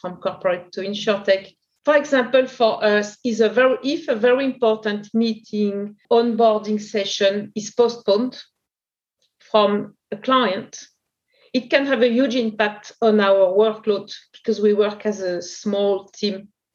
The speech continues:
and on the company outcome. 'Cause now, because we start later, we are going to start invoicing later, et cetera. And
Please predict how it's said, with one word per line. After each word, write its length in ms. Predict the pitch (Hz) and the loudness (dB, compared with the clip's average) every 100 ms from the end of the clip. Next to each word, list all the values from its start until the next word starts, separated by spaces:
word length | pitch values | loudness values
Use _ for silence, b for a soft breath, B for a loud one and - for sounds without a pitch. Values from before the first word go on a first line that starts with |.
| - | 0
and 280 | 226 220 220 | 4 4 4
on 120 | 214 | 2
the 100 | 214 | -2
company 480 | 262 349 392 277 196 | -2 -2 0 0 0
outcome. 440 | 165 - - 165 _ _ _ _ _ _ _ _ | -2 -8 -10 -12 _ _ _ _ _ _ _ _
'Cause 200 | - 208 | -2 0
now, 420 | 233 269 269 262 240 | 2 4 4 4 2
because 260 | 214 220 | -2 -2
we 140 | 214 220 | -2 -4
start 400 | - 233 - 226 | -2 -4 -2 2
later, 500 | 247 254 254 247 233 | 2 2 0 0 2
we 140 | 220 | 2
are 140 | 196 | 2
going 280 | 214 220 220 | 2 2 0
to 100 | 214 | -4
start 380 | 220 - 208 - | -4 -2 -4 -4
invoicing 640 | 214 202 220 220 - 220 208 | -4 2 2 2 -4 -6 0
later, 600 | 233 233 214 - 214 208 | 2 2 0 0 0 0
et 140 | 208 | -6
cetera. 260 | - - - _ _ _ - | -10 -10 -14 _ _ _ 0
And 480 | 247 247 247 247 | 4 6 4 2